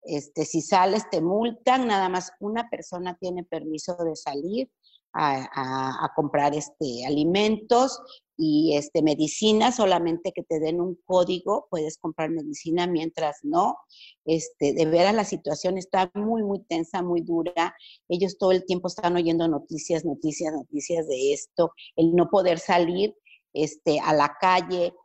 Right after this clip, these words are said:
y, bueno, no sé, la, la situación está tremenda.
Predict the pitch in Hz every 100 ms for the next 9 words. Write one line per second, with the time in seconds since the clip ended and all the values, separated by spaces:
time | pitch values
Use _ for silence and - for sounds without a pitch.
0 | _ - 151 147 147 - 180 165 143 -
1 | 170 175 170 170 156 151 143 - 160 147
2 | - 151 170 202 180 196 - 185 175 175
3 | 165 165 170 175 175 202